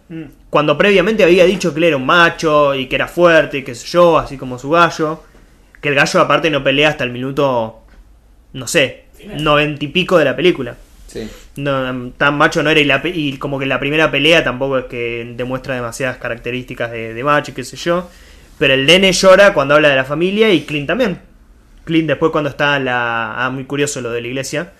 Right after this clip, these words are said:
Speaker 2: eh, cuando está acostado ahí en la iglesia y hace, y empieza a hablar de la familia y qué sé yo. Eh, eso también me parece muy,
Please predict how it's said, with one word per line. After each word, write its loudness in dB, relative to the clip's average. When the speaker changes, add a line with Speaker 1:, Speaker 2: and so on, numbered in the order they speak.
Speaker 2:
eh, -2
cuando -2
está -2
acostado 2
ahí 0
en -4
la -2
iglesia 2
y 4
hace, -4
y -12
empieza -12
a -6
hablar -2
de -2
la -2
familia -6
y -14
qué -18
sé -14
yo. -2
Eh, -4
eso 0
también -4
me -8
parece -10
muy, -12